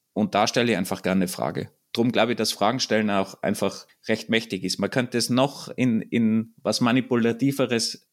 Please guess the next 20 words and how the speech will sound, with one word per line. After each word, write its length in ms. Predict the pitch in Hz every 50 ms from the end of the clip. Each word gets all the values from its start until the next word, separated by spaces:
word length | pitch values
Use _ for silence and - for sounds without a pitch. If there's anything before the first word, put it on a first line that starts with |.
| _ _ -
richten. 540 | - 131 131 131 - - - 139 135 139 139 - - - - - _
Wenn 120 | - 107 113
du 80 | 113
zum 160 | 117 - 131 113
Beispiel 680 | 110 113 113 110 - - 120 117 113 110 - - - _ _ _ _ _
willst, 360 | - 120 131 143 147 - - 123
dass 260 | 113 - - - - -
Leute 320 | 107 110 113 117 117 120
dir 200 | - - 135 131
keine 280 | - - 120 123 147 156
Fragen 300 | - - 92 98 110 113
stellen, 500 | - - 104 104 110 135 175 185 - - _ _
dann 120 | - 98 107
kannst 240 | - 120 110 - -
du 40 |
einfach 260 | 80 98 104 - 107 -
den 140 | 98 95
anderen 340 | - 104 139 131 107 110 101
Fragen 300 | - - 92 90 90 101
stellen. 400 | - - 101 98 107 127 135 -